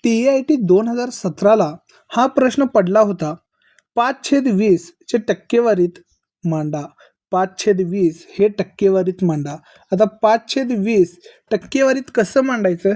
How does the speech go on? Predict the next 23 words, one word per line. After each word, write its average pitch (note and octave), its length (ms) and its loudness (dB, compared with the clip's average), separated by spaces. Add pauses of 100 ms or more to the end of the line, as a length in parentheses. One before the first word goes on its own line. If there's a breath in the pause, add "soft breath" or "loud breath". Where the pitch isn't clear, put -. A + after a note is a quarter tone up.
हे - 340 -6
आपण G3 320 2
शिकायचं D#3 480 -6
आहे. E3 100 -14 (380 soft breath)
आपण F#3+ 440 0 (380)
टक्केवारी A3 640 0 (200)
आणि G#3+ 200 2
शेकडेवारी G#3+ 800 0
हे - 320 -4
दोन्ही G#3 360 4
शब्द G#3+ 280 0 (140)
एकमेकांना F#3 720 2 (180)
वापरले E3 520 0
जातात. D3+ 280 -2 (380 soft breath)
टक्केवारी G#3+ 520 0
आणि A3 160 -4
शेकडेवारी G3+ 680 0 (420 loud breath)
ह्या G3+ 160 0
दोन्ही G3+ 340 2
शब्दांचा A3+ 600 -4
अर्थ A#3+ 220 2 (440 soft breath)
एकच F#3 380 2
आहे. D3+ 220 -4